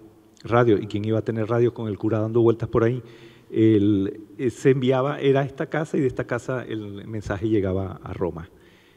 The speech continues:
Eh, así es la Casa del Espía ahora. Este es Giulio Pistono, el, el que habíamos mencionado, el que ayudaba, eh, el, la Casa del Espía era de él.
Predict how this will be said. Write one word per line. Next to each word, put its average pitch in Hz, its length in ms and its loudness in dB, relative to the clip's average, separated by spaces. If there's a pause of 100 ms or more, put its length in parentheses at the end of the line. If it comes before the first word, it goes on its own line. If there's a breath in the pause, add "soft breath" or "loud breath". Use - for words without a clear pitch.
(180 soft breath)
Eh, 101 360 -2
así 120 240 -2
es 123 40 0
la 131 100 -2
Casa 143 200 -6
del 127 120 0
Espía 110 340 -2
ahora. 92 280 -10 (2000 soft breath)
Este 113 300 0
es 113 40 -4
Giulio 123 400 2
Pistono, 165 580 -4 (200)
el, 101 520 -6
el 107 160 -8
que 104 120 -6
habíamos 101 400 -6
mencionado, 117 300 -4
el 110 40 -2
que 117 100 -4
ayudaba, 120 460 -2
eh, 104 380 -2
el, 95 440 -2
la 110 140 -2
Casa 110 380 -4
del 104 180 -2
Espía 104 320 0
era 101 180 -2
de 90 120 -4
él. 85 200 -8